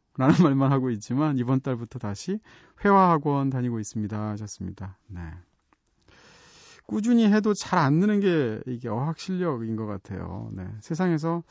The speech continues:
가장 쉽게 돈 벌이는 방법 중에 <laughs> 하나가 학원 다니는 일 같다는 생각이 저는 예전에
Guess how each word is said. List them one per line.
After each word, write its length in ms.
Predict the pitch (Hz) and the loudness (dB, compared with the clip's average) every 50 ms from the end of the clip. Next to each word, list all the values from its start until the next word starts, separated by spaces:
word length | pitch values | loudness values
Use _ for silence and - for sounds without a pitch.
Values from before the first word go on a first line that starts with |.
| - - - - - - - | -20 -20 -20 -20 -20 -20 -18
가장 340 | - - - - - 160 170 | -16 -14 -10 -4 0 2 2
쉽게 300 | 160 - - - - 175 | 2 0 -4 -4 -4 -2
돈 220 | - 143 139 147 | 0 2 2 4
벌이는 280 | 151 156 139 143 139 139 | 4 4 4 2 2 0
방법 280 | 131 131 120 117 127 120 | 0 -2 -2 -4 -4 -4
중에 160 | - - 147 | 0 2 2
<laughs> 180 | 139 - - - | 2 2 2 2
하나가 280 | 160 131 131 135 131 - - - - - - - - - - | 2 4 2 0 -4 -4 -10 -20 -18 -18 -18 -18 -20 -20 -12
학원 340 | - - 214 214 240 233 214 | -6 -2 0 2 4 4 4
다니는 320 | 202 185 170 156 151 143 | 4 4 4 4 4 2
일 100 | 123 120 | 2 0
같다는 760 | 127 123 - - - 123 120 117 113 127 - 127 120 117 120 | -2 -4 -4 -4 -2 -2 -2 -2 -4 -6 -8 -6 -6 -6 -6
생각이 320 | - 143 143 139 123 110 110 | -6 -6 -6 -6 -6 -6 -8
저는 260 | - 117 113 120 117 | -6 -6 -4 -2 -2
예전에 300 | 110 107 101 110 98 | -2 -4 -4 -4 -6